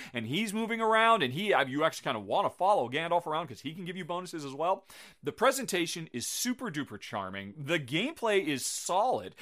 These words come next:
Nice little kind of an introduction to multi-use cards, which is one of my favorite mechanisms of all time. My biggest complaint about it is this game definitely wants more than two players because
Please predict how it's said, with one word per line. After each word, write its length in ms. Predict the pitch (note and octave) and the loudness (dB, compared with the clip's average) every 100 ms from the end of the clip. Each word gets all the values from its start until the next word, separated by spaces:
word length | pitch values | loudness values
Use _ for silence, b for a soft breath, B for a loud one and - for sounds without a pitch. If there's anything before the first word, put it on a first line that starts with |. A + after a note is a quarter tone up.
| B - | B -4
Nice 400 | C3 G3 G#3 F3+ | 0 2 0 2
little 280 | F#3+ F3+ | 4 4
kind 200 | D#3+ G#3+ | 0 -2
of 80 | G#3+ | -2
an 140 | D3+ D#3+ | -2 -4
introduction 720 | G3+ - E3 D#3+ D#3+ - G#2+ | -4 -4 -2 -2 -2 -6 -8
to 100 | A#2+ | -8
multi-use 600 | A#2 C#3 - C#3 B2 - | -6 -6 -6 -6 -6 -6
cards, 480 | - A#2+ G2 - - B | 0 0 0 -8 -16 B
which 100 | - | -8
is 220 | A2+ A2 G#2+ | -4 -4 -2
one 120 | A2 | -4
of 40 | |
my 100 | G#2+ | -2
favorite 180 | C#3 C3 | -2 0
mechanisms 460 | C3+ C#3 B2 A#2 A2 | -2 -2 -6 -4 -2
of 60 | |
all 140 | A#2 A2 | -2 0
time. 260 | C3+ A2 - B B | -2 -2 -6 B B
My 160 | D#3 | 0
biggest 440 | E3 B2 A#3+ C4+ - | 0 -2 -4 -4 -4
complaint 400 | A3 E3 F#3 F#3+ | -4 -2 -4 2
about 240 | G#3 G3+ | 4 4
it 60 | G#3 | 2
is 220 | A3+ G#3 | -4 -4
this 160 | E3 - | -6 -4
game 360 | E3 C3 A#2 - | -4 -6 -8 -2
definitely 460 | F#3 D#3+ D3+ C3+ | -2 -2 -6 -6
wants 320 | A#2+ A#2 A2+ | -2 -4 -4
more 200 | A#2+ G#2+ | -6 -6
than 140 | G#2 G2+ | -6 -8
two 180 | G#2 F#2 | -12 -12
players 280 | G2+ E2+ | -12 -12
because 320 | F#2+ C3 C3+ | -10 -2 -2